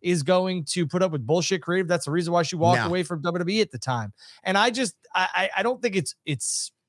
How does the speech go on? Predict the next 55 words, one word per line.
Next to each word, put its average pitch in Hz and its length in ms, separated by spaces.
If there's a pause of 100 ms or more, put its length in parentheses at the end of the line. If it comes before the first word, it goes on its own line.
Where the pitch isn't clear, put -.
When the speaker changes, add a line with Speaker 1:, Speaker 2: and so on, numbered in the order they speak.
(400)
Speaker 1:
solely 196 420
about 156 260
the 143 60
money. 147 260
It's 123 140
a 156 60
lighter 170 280
work 196 220
schedule 170 460
for 156 160
sure. 127 420 (260)
I 196 140
think, 214 240
you 190 100
know, 175 120
Mercedes 170 360
probably 175 220
would 160 80
have 147 80
gotten 156 240
a 135 40
good 139 200
schedule 139 420
in 127 80
W 139 200
W 127 220
E - 20
too, 156 320
but, 208 380 (520)
um, 185 400
I 185 100
think 196 200
she's 233 200
allowed 196 420
to 185 60
be 175 220
an 143 80 (120)
artist 165 520
there. 107 320
There's 208 140
Speaker 2:
Yeah. 214 80
Speaker 1:
a - 20
lot 202 320
of 233 140
things 214 260
that 156 220
you 180 160
can't 220 320
do 202 180
on 156 140
W 139 160
W 131 180
E - 20
T 120 240
V. 101 320